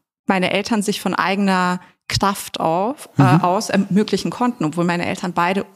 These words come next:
Speaker 1: unfassbar hart arbeiten
Speaker 2: Mhm.
Speaker 1: und gearbeitet haben.
Speaker 2: Ähm, wir, wir gehen auf dieses Thema Bildung und Bildungsgerechtigkeit auf jeden Fall auch noch ein. Also das ist für mich ein Schwerpunkt neben dem Schwerpunkt, Schwerpunkt, äh, dein Buch, was du geschrieben hast. Ähm,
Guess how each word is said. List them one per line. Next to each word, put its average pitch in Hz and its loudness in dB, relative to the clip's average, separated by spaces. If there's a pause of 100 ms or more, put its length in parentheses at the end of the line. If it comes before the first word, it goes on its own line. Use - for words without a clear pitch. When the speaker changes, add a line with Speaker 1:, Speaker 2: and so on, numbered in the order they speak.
Speaker 1:
unfassbar 190 2
hart 170 -2
arbeiten 180 -2
Speaker 2:
Mhm. 127 4
Speaker 1:
und 180 0
gearbeitet - -2
haben. 156 -4 (260)
Speaker 2:
Ähm, 131 0
wir, 131 -4
wir 139 -4
gehen 165 -2
auf 143 -8
dieses - -8
Thema 143 0
Bildung 143 -2
und 113 -6
Bildungsgerechtigkeit 131 -6
auf - -16
jeden 139 0
Fall 110 -8
auch 127 -8
noch 123 -8
ein. 139 -2
Also 120 -10
das 107 -18
ist 113 -16
für 120 -6
mich 123 -2
ein 123 -4
Schwerpunkt 123 -6
neben 120 0
dem 113 -4
Schwerpunkt, - -6 (160)
Schwerpunkt, 139 0
äh, 117 -4
dein 113 -2
Buch, 143 0
was 156 -2
du 143 -2
geschrieben 135 -2
hast. 147 -4 (640)
Ähm, 131 4